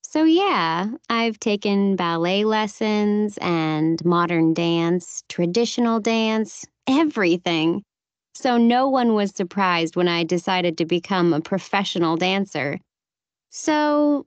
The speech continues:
now I'm with a well-known dance company. We've traveled a lot.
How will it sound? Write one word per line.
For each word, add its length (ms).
now 360
I'm 160
with 200
a 80
well-known 560
dance 320
company. 580
We've 280
traveled 640
a 140
lot. 600